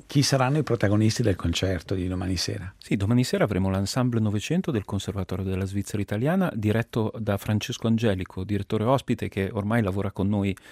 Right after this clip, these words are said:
Speaker 2: da tanti anni e che è soprattutto ex allievo del nostro conservatorio, quindi siamo sempre felici di ritrovarlo qui a Lugano. E quello che abbiamo appena sentito era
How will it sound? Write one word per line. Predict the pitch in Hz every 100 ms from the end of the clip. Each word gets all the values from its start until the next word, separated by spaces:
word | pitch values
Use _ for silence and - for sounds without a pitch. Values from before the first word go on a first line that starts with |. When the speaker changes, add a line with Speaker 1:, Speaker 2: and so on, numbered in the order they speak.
| - -
Speaker 2:
da | 90
tanti | 101 101 -
anni | 110 175 185 139 92
e | 90
che | 87 92
è | 90 82 90
soprattutto | - 98 151 -
ex | 95 - -
allievo | 95 143 92 90
del | 95
nostro | 95 - 92
conservatorio, | 98 95 95 95 92 113 120 95
quindi | 104 98
siamo | 90
sempre | - - 123
felici | - 101 101 107
di | 104 92 - - -
ritrovarlo | 104 98 95 95 98 92
qui | 101
a |
Lugano. | 95 95 107 120 123 139 - - -
E | 101 87 87
quello | - 196 170
che |
abbiamo | 107 110 107
appena | - 113 110
sentito | 104 101 156 - 107
era | 104 107 104